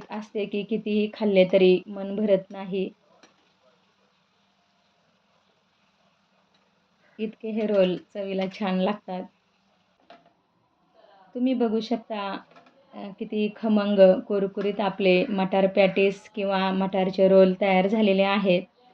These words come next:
आणि चवीलासुद्धा तितकेच छान झालेले आहे. तुम्हाला आजची ही रेसिपी कशी वाटली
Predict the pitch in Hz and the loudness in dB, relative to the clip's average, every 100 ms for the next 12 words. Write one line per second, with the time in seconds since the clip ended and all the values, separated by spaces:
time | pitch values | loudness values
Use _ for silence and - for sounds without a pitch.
0 | _ _ _ _ 226 240 240 240 - 262 | _ _ _ _ -10 -6 -4 -4 -4 -2
1 | 247 240 233 240 214 208 202 196 202 - | 2 4 2 0 -2 0 2 2 -2 -10
2 | 220 202 - 196 185 - 190 190 196 190 | -14 -14 -12 -16 -14 -8 -6 -4 -2 0
3 | 180 185 190 185 185 - _ _ _ _ | 0 0 0 -2 -4 -6 _ _ _ _
4 | _ _ _ _ 202 _ _ _ 190 _ | _ _ _ _ _ _ _ _ _ _
5 | _ _ _ - 262 269 269 262 - 226 | _ _ _ -8 -2 0 0 0 -2 -4
6 | 220 240 233 240 233 220 226 220 214 214 | -4 -4 2 4 2 0 -2 0 0 -2
7 | 214 226 226 220 202 180 | -2 0 0 -2 2 0